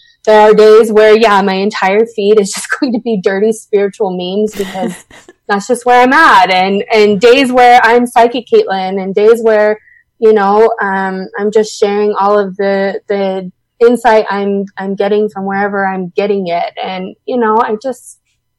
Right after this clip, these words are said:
Speaker 1: yeah, come play with me.
Speaker 2: Mm-hmm.
Speaker 1: Come remember your magic.
Speaker 2: Oh, I love that. I love that so much. We'll put all the links and stuff so people can come follow you.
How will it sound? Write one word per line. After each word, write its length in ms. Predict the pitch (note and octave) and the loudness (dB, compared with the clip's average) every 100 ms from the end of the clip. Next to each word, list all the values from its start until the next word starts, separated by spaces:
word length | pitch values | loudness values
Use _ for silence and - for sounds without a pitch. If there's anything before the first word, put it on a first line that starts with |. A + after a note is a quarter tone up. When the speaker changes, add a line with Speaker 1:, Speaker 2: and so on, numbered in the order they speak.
| _ | _
Speaker 1:
yeah, 340 | G#3+ F#3 E3 - _ _ _ _ _ - | 0 0 0 -4 _ _ _ _ _ -6
come 220 | B3 B3 | -4 -4
play 280 | A#3 F#3+ F#3 | -2 -2 -2
with 140 | E3 | -4
me. 320 | E3 D#3+ D#3+ _ _ _ - | -8 -10 -12 _ _ _ -12
Speaker 2:
Mm-hmm. 840 | F#3+ G#3 G#3+ F#3 E3 F3+ E3 D#3+ F#3 _ _ _ | -8 -6 -8 -10 -8 -8 -8 -12 -16 _ _ _
Speaker 1:
Come 280 | - C4+ C4+ | -6 -4 -2
remember 460 | C4 A#3 A3+ A3+ | 0 0 2 4
your 140 | A3 G3+ | 4 2
magic. 500 | F3+ F3 F3 E3+ - - _ _ - | 0 0 0 -2 -4 -20 _ _ -12
Speaker 2:
Oh, 340 | G3+ F#3+ - G3 | -12 -12 -10 -6
I 60 | |
love 360 | F3+ E3+ E3+ E3 | -4 -4 -4 -4
that. 420 | D3+ D#3+ - - E3+ | -6 -6 -10 -12 -12
I 100 | E3+ | -8
love 280 | E3 D#3+ | -6 -6
that 200 | D#3 D#3 | -8 -12
so 220 | - D#3+ D#3 | -10 -10 -8
much. 400 | D#3+ G3 - F#3+ | -10 -10 -12 -10
We'll 220 | F#3+ F#3+ | -8 -6
put 180 | G#3 F#3+ | -4 -2
all 120 | F3+ | -2
the 100 | F3 | -2
links 320 | D#3 D#3 - | -6 -8 -12
and 100 | D3+ | -12
stuff 240 | - D3+ - | -10 -10 -8
so 140 | D#3+ | -10
people 240 | E3 D3+ D#3 | -8 -12 -12
can 140 | D#3 | -12
come 200 | - D#3 | -10 -10
follow 240 | - D3+ D3+ | -8 -6 -6
you. 380 | D#3 D#3 D#3 | -6 -8 -8